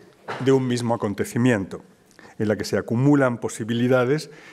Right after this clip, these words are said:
y se modulan combinatorias. La multiplicidad es defendida como noción alternativa a la de totalidad, en la medida en que ésta no se entiende como una unidad homogénea dada,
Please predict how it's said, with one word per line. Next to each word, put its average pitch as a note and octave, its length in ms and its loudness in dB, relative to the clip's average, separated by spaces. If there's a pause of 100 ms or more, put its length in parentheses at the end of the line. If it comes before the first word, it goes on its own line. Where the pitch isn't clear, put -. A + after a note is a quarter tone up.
y C#3+ 80 -4
se C3 220 -2
modulan A#2 720 -2
combinatorias. F#2+ 920 -6 (840)
La C3+ 80 4
multiplicidad D3+ 640 2
es F#3+ 100 2
defendida F3+ 420 2
como C3 200 -2
noción E3 300 0
alternativa C#3 960 0
a A2+ 100 -6
la A2+ 120 -2
de G#2+ 160 0
totalidad, G#2+ 960 -2 (640)
en A#2+ 140 0
la A#2+ 80 4
medida D#3+ 480 2
en A#2+ 120 -4
que B2+ 100 -2
ésta B2+ 480 -4
no C3 200 0
se C#3 160 -4
entiende B2 560 0
como G2 240 -6
una G#2+ 320 -4
unidad A2+ 600 0 (160)
homogénea G#2 880 -4
dada, C3+ 540 -2